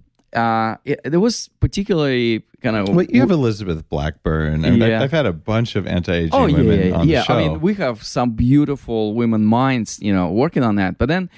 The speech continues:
Speaker 1: when you talk about the audience, you know, a-, apparently there was one day, and, and it was just so many women around me as I was talking about longevity.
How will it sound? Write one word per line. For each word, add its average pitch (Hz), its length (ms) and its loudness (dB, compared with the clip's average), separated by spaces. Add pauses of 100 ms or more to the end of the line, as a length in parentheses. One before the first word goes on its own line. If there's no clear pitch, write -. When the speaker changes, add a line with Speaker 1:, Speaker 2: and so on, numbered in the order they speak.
(200)
Speaker 1:
when 147 120 2
you 156 100 0
talk 226 220 -4
about 175 260 0
the 131 100 0
audience, 131 540 -2 (340)
you - 40 -8
know, 135 140 2 (220)
a-, - 180 -14
apparently 226 380 -2
there 151 120 2
was 160 200 0
one 160 260 2
day, 139 460 -4 (220)
and, 95 160 -2
and 147 100 2
it 156 40 4
was 147 220 0
just - 400 -6
so 180 380 -2
many 170 240 2
women 139 540 2
around 131 400 2
me 113 160 -2
as 101 100 -4
I 107 80 0
was 120 180 -2
talking 160 300 -2
about 127 240 0
longevity. 123 760 -2